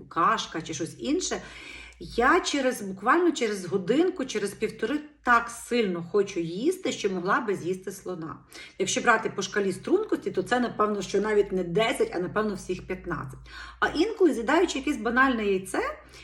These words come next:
я можу триматися там трошки довше, чим, наприклад, образно три-чотири години. І коли я пройшла навчання по нутриціології, я зрозуміла свою проблему.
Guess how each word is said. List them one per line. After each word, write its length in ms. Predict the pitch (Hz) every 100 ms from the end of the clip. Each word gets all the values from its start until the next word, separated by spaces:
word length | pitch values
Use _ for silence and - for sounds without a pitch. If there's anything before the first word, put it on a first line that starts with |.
| -
я 320 | 185 233 359
можу 300 | 330 262 254
триматися 580 | - 202 208 254 226 -
там 200 | 180 175
трошки 360 | 170 214 - 165
довше, 320 | 190 226 202
чим, 180 | - 170
наприклад, 340 | 170 190 185 -
образно 360 | 196 180 165
три-чотири 580 | 135 202 196 - 180 180
години. 480 | 180 165 170 135 - - - - - - - - -
І 180 | - 202
коли 280 | 208 240 294
я 260 | 254 247
пройшла 420 | 254 208 190 208 202
навчання 560 | 190 185 214 208 175 170
по 60 |
нутриціології, 1000 | 170 160 160 135 160 170 302 294 175 -
я 160 | 170 185
зрозуміла 720 | 170 170 156 160 170 240 294 302 - _ _
свою 440 | - 165 160 208
проблему. 640 | 196 196 170 190 170 160